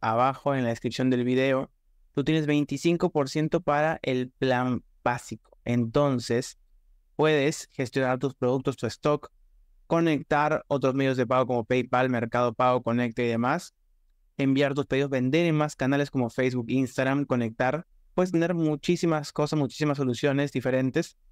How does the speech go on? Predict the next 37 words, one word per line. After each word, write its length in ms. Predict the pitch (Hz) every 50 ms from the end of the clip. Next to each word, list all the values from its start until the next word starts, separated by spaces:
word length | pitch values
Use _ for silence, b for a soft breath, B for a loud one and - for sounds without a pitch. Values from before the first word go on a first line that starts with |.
| _ _ -
con 260 | - 165 170 165 170
este 320 | - 160 151 - - 151 135
plan 320 | - 139 135 139 151 139 _ -
y, 300 | 160 175 185 - - -
e 80 | - 139
incluso 400 | 135 135 127 143 151 147 - 139
vas 140 | 131 139
a 60 | 143 131
tener 320 | - 123 123 131 135 - _ -
un 180 | 143 147 147 143
veinticinco 580 | 143 139 135 123 - 120 - 139 139 131 139
por 140 | 127 131 123
ciento 200 | 127 120 117 123
de 40 | 120
descuento. 460 | 113 - - - 113 110 175 - - _ _
Vas 180 | - 143 165 165
a 40 | 185
poder 240 | - 156 151 151 147
también 400 | 147 143 143 139 139 143 147 -
integrar 400 | - 147 143 - 135 127 131 131
aplicaciones 760 | 135 131 - 135 - 123 113 - - 131 123 127 131 127 -
que 100 | - 127
te 120 | 113 - 113
van 160 | 117 120 123
a 20 |
ayudar 340 | 123 123 117 120 120 120 123
a 80 | 123 123
llevar 280 | 120 120 117 117 123
tu 180 | - - 156 175
negocio, 380 | 175 160 147 139 143 139 -
no 80 | 139 131
solamente 280 | 131 131 131 135 135 127
tu 100 | 131 117
tienda, 220 | - 131 131 127
sino 220 | 120 131 127 123
tu 160 | 120 - 143 139
negocio 640 | 135 131 127 123 127 127 - - 135 135 139 170